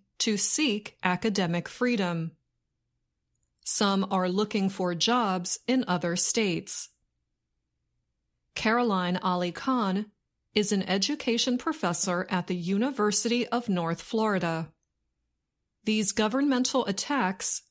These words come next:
from the state of Florida have made us unsafe," she told the A A U P. Kenneth Nunn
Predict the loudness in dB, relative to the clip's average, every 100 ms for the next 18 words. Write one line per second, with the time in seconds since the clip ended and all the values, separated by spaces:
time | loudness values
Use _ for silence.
0 | _ _ -2 0 2 2 0 0 0 0
1 | -4 -2 0 0 0 -2 -4 -8 _ _
2 | _ -2 0 2 2 2 0 0 0 2
3 | 0 0 0 -2 -8 -20 _ _ -4 0
4 | 0 0 2 2 2 0 0 0 2 2
5 | 2 2 2 2 0 -2 0 2 2 -2
6 | -8 _ _ _ _ _ _ _ _ _
7 | _ _ _ _ _ _ _ _ _ _
8 | 0 2 2 0 2 2 2 2